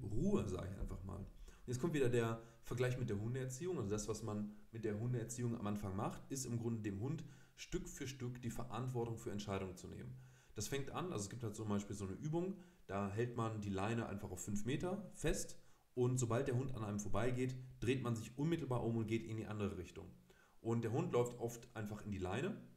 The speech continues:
und irgendwann beginnt er, ähm, halt sich schnell genug umzudrehen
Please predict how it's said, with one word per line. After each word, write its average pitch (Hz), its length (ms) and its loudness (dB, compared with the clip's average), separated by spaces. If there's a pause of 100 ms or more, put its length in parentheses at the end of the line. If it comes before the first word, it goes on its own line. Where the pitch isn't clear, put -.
(140)
und 120 120 0
irgendwann 147 300 2
beginnt 127 320 0
er, 123 240 0 (200)
ähm, 104 360 0
halt 104 360 0
sich 98 140 -4
schnell 131 180 0
genug 110 200 -2
umzudrehen 143 640 -2